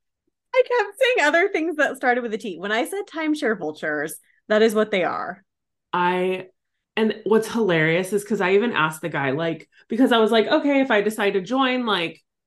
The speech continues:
Speaker 2: should I come in?" Like, I wanna, he helped me, so I wanna make sure he gets commission. And he,
Speaker 1: Right.
Speaker 2: like, tried to tell me, like, "Oh, no, we don't make commi-," then why aren't, won't you leave me alone? Like,
Speaker 1: Yeah.
Speaker 2: if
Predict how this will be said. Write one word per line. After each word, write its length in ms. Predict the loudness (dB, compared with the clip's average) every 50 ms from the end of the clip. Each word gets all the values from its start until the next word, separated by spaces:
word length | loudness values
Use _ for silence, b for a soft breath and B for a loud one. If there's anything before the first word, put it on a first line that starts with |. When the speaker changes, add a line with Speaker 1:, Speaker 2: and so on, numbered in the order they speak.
| _ _ _
Speaker 2:
should 240 | -10 -8 -6 -4
I 100 | -4 -4
come 260 | -6 -8 -10 -8 -4 -4
in?" 200 | -4 -4 -4 -2
Like, 320 | 2 2 2 2 0 -8 _ _
I 60 | -2 0
wanna, 220 | 2 2 2 2
he 180 | 0 0 0 2
helped 380 | 4 4 4 4 2 0 2
me, 180 | 2 2 2 2
so 140 | 0 -2 0
I 20 |
wanna 220 | 0 0 0 0
make 160 | 0 -2 -2 -4
sure 160 | -8 -8 -6
he 80 | -4
gets 220 | -6 -6 -8 -8 -12
commission. 600 | -8 -6 -6 -6 -4 -4 -2 -2 -2 -2 -4 -6 B B B B 0
And 160 | 2 4 4
he, 80 | 4
Speaker 1:
Right. 200 | 4 2 0 0
Speaker 2:
like, 40 | -2 -6 _ _ _ _
tried 260 | -18 -8 -4 -4 -2 -2
to 100 | -2 -2
tell 180 | 0 0 0
me, 160 | 2 0 0
like, 220 | 0 0 -2 -4 -4
"Oh, 140 | -4 -4 -2
no, 220 | -2 0 0 2
we 120 | 2 2 2
don't 180 | 0 -4 -4
make 280 | -6 -6 -8 -8 -8 _
commi-," 160 | -8 -8 -8 -4 0
then 140 | 2 4 6
why 220 | 6 6 6 6
aren't, 200 | 4 2 2 2
won't 200 | 2 2 2 2
you 120 | 2 2 4
leave 220 | 4 4 4 4
me 100 | 4 4
alone? 520 | 4 4 0 0 -2 -2 -4 -6 -10 -10 -6
Like, 320 | -4 -2 0 0 -2 -4 -2
Speaker 1:
Yeah. 300 | 0 2 2 2 2 0
Speaker 2:
if 60 | -2